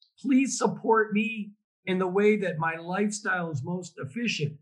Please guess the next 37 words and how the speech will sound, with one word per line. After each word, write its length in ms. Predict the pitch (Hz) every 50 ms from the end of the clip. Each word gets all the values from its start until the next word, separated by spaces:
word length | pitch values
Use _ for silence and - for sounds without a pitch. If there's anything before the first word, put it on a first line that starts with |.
| _ -
And 140 | 170 175 170
I 80 | 170 170
think 180 | - 240 226
this 180 | 220 202 - 170
is 100 | 180 170
a 160 | 160 139 156 185
generational 800 | 196 202 185 170 175 196 233 226 233 - 175 160 151 139 -
thing. 360 | 147 147 139 131 127 123 123 - _ _ _ _ _ _ _ _ _
You 100 | 180 180
know, 100 | 180 156
baby 500 | 143 156 190 226 247 254 254 254 240 208 175
boomers 800 | 180 185 190 185 180 165 160 156 151 151 151 127 - - - _ _
look 320 | 139 147 185 202 196 - - -
at 140 | 160 151 151
things 340 | 175 180 175 160 156 147 127
much 260 | 135 160 180 185 180 - -
differently 440 | 202 196 196 - - - 151 147 131
than 180 | 147 147 143 139
millennials 840 | 139 135 143 156 170 180 180 180 180 175 170 165 165 160 131 - - _ _ _ _ _ _ -
or 100 | 147 143
Generation 840 | 135 127 160 170 175 175 165 160 170 180 180 175 - - 160 147 123
Z. 460 | 120 127 175 214 196 - - - - _ _ _ _ _ _
And 480 | 160 165 160 160 160 156 156 156 151 156
I 140 | 151 147 147
think 400 | 143 180 180 185 190 185 180 - _ _ -
Generation 720 | 147 185 196 196 190 185 185 185 185 170 - 165 160 151
Z 320 | 139 127 151 180 180 180 165
and 100 | 151 147
millennials 560 | 143 147 160 175 185 185 170 156 147 135 135
are 80 | 139 139
actually 420 | 147 156 156 - - 143 135 -
asking 540 | - 139 143 151 156 151 - 165 151 147 139
more 300 | 143 147 151 151 147 143
of 100 | 131 127
their 140 | 135 127 123
corporate 580 | - - 156 160 160 151 - 147 143 131 123 - - _ _ _ -
partners 680 | - 170 180 175 160 151 131 123 120 120 - - -